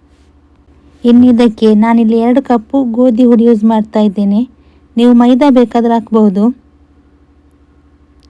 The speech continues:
ಎರಡು ಕಪ್ಪು ಗೋಧಿ ಹುಡಿಗೆ ಒಂದು ಕಪ್ಪು ರೈಸ್ ಹಾಕಬೇಕು. ರುಚಿಗೆ ತಕ್ಕಷ್ಟು ಉಪ್ಪು. ಈಗ ಗ್ರೈಂಡ್ ಮಾಡಿದ್ದನ್ನು ಹಾಕುವ. ಕ್ವಾಂಟಿಟಿ ಜಾಸ್ತಿ ಬೇಕಾದರೆ ಜಾಸ್ತಿ ಮಾಡ್ಬೋದು.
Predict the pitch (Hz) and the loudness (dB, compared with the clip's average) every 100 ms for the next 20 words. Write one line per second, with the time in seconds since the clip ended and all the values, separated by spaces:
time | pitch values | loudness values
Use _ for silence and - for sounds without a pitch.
0 | _ _ 240 240 285 269 233 - 233 247 | _ _ -4 -2 -2 -4 -6 -6 -2 0
1 | 240 254 254 247 285 302 269 269 277 247 | 2 0 0 0 -2 0 2 0 0 -4
2 | 220 320 294 254 214 220 214 208 202 - | -4 -4 0 0 -2 -6 -6 -6 -8 -6
3 | 233 247 _ 233 233 254 240 220 214 220 | -8 -8 _ -8 -6 -2 -2 -4 -8 -10
4 | - 240 220 214 233 277 _ _ _ _ | -6 -8 -6 -6 -6 -6 _ _ _ _
5 | 233 233 214 247 247 233 220 214 220 220 | -6 -2 0 2 2 2 2 2 2 0
6 | 220 220 214 240 - _ _ _ _ _ | -2 -4 -4 -4 -8 _ _ _ _ _
7 | _ _ _ _ _ _ _ _ _ _ | _ _ _ _ _ _ _ _ _ _
8 | _ _ _ 254 269 269 262 226 262 277 | _ _ _ -2 0 -2 -4 -2 -2 -2
9 | - 269 269 262 262 254 254 240 262 226 | -6 -4 -4 -4 -4 -2 -2 -4 -4 -2
10 | 208 208 202 202 277 - | -2 -4 -4 -2 -4 -6